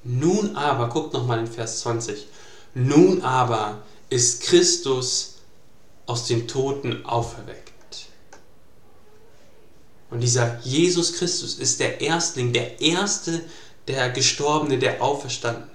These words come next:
ist. Und alle, die Jesus vertrauen, werden ihm einmal nachfolgen und leiblich auferstehen. Jeder, der zu Christus gehört, wird einmal auferstehen. Auch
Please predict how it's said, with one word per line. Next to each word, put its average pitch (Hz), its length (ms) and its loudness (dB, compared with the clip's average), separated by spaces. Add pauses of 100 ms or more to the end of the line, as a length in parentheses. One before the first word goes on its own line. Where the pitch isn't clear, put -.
ist. - 240 -12 (260)
Und 151 300 2
alle, 233 300 6
die 185 120 -4
Jesus 180 380 0
vertrauen, 151 540 -2 (240)
werden 143 400 2
ihm 202 460 0
einmal 170 500 2
nachfolgen 127 800 0 (180)
und 143 180 0
leiblich 151 520 -2
auferstehen. 113 720 -4 (280)
Jeder, 190 500 0
der 170 240 2
zu - 140 -4
Christus - 560 -4
gehört, 107 420 -10 (360)
wird 123 200 -6
einmal 120 260 0
auferstehen. 120 680 -4
Auch 180 480 2